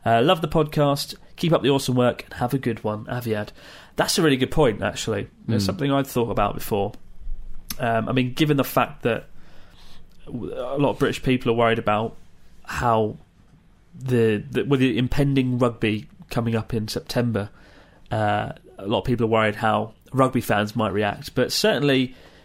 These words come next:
Speaker 1: yeah, it's a real issue. Um, I think Japanese culture has a lot of rules and things that, uh, we, there's just so many rules. Like, it's, there's so bloody many compared to most other cultures.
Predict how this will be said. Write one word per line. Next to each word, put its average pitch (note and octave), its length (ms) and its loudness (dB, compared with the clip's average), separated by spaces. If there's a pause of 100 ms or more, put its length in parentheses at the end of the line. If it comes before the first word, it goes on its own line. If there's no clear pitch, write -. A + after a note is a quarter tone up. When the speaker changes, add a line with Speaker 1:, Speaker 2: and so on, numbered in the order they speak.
(220)
Speaker 1:
yeah, G#3+ 220 6
it's C#3 160 0
a - 20 2
real D#3+ 200 4
issue. G#2 460 0
Um, B2 440 0 (180)
I B2 80 -6
think - 540 -4 (800)
Japanese D3+ 480 0
culture - 460 0
has A#2+ 140 0
a A#2+ 40 2
lot C3+ 200 4
of A#2+ 160 0
rules B2+ 280 2
and G#2 100 -4
things G#2 480 -8
that, - 400 -6
uh, G2+ 220 -4 (720)
we, A2+ 560 2 (220)
there's D3 200 -2
just E3+ 180 2
so E3 100 6
many C3 140 4
rules. A2 480 0
Like, G#2 280 -2
it's, G2+ 340 -6 (160)
there's C3 160 -6
so C3+ 200 2
bloody A#2 240 0
many A2+ 220 0
compared A2+ 360 -2
to A#2 80 -6
most A2+ 220 0
other G#2+ 100 -2
cultures. A2+ 520 -4